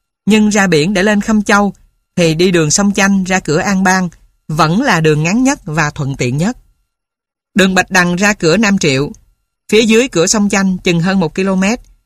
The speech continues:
có một ghềnh đá ngầm chạy dài ngang qua sông Bạch Đằng. Nhân dân địa phương gọi là ghềnh Cốc. Gần đó có cánh đồng và thôn xóm mang tên Đồng Cốc. Khi triều xuống thấp,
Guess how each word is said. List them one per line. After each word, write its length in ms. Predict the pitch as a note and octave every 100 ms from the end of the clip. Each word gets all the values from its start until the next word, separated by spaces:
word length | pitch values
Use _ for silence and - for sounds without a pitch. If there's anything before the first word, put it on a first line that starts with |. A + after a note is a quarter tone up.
| _ _ _
có 120 | G3+
một 260 | C4 G3 E3+
ghềnh 180 | E3+ E3+
đá 120 | F#3+
ngầm 340 | B3 F#3 E3
chạy 240 | - D3+ E3+
dài 300 | F3+ E3 D#3+
ngang 260 | F#3 G3+
qua 80 | G3
sông 160 | G3 G3
Bạch 140 | D#3+
Đằng. 260 | E3+ D#3 D3 - _ _ _ _ _ _ _
Nhân 300 | E3+ G3+ G3+
dân 200 | G3+ G3
địa 140 | E3 D3+
phương 320 | - F#3+ F#3+
gọi 240 | E3 C3+
là 320 | D#3+ D3+ D3 C#3+ _ _
ghềnh 300 | D3 E3+ D#3
Cốc. 280 | C#3+ B3 - _ _ _ _ _ _ _ _
Gần 300 | D#3 F#3+ E3+
đó 300 | E3 G3 C4 -
có 120 | A#3
cánh 220 | B3+ C#4
đồng 260 | G3+ E3 D#3+
và 260 | E3+ D#3 - _ -
thôn 240 | A3 G#3+
xóm 420 | A3 G3 A#3 D#4 - -
mang 200 | G#3 G#3
tên 280 | G3+ G3+ F#3
Đồng 240 | E3 D#3
Cốc. 200 | A3 D4 - _ _ _ _ _ _ _ _ -
Khi 220 | A3+ A3
triều 220 | G#3 F3
xuống 200 | E3 A#3+
thấp, 200 | B3+ C#4+